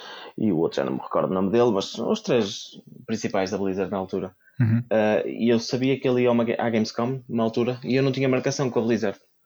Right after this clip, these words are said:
Speaker 1: nesse, nesse ano. Foi quando apresentaram o, o Reaper of Souls.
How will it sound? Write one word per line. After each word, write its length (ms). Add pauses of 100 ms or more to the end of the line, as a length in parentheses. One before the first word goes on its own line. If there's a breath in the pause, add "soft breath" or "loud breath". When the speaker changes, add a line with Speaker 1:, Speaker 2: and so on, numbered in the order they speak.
(320)
Speaker 1:
nesse, 380 (240)
nesse 300
ano. 240
Foi 140
quando 280
apresentaram 640
o, 480 (560)
o 400
Reaper 220
of 120
Souls. 460